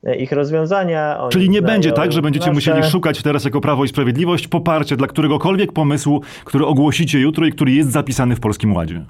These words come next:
Speaker 1: Zawsze będziemy szczęśliwi, jeżeli okaże się, że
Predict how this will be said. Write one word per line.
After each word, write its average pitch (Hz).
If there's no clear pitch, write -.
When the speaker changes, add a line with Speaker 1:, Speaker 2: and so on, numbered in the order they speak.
Speaker 1:
Zawsze 120
będziemy 131
szczęśliwi, 123
jeżeli 120
okaże 113
się, 117
że 117